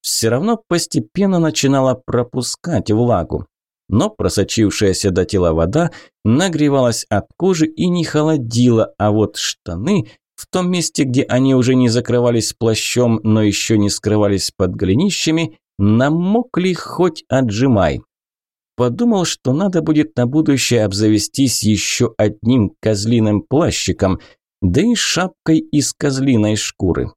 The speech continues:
Какой-нибудь колпак наподобие того, что носил Робинзон Крузо на картинках.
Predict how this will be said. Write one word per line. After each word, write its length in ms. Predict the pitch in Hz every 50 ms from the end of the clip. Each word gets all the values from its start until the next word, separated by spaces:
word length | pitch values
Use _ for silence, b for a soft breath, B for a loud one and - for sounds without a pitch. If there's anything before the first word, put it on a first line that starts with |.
| _ _ -
Какой-нибудь 680 | - 95 - - 107 107 101 98 90 90 95 - - - _
колпак 580 | - 104 95 92 - - - 127 127 - - 107
наподобие 580 | 107 104 101 - 107 104 98 107 95 101 98
того, 300 | - - 117 127 135 110
что 220 | 98 - - - 98
носил 340 | 101 92 - - 110 101 98
Робинзон 640 | 104 101 82 107 107 101 101 101 113 101 95 - _
Крузо 400 | - - 165 170 131 98 95 95
на 140 | 92 95 95
картинках. 800 | - 117 110 113 117 - - 107 98 92 - 101 95 - -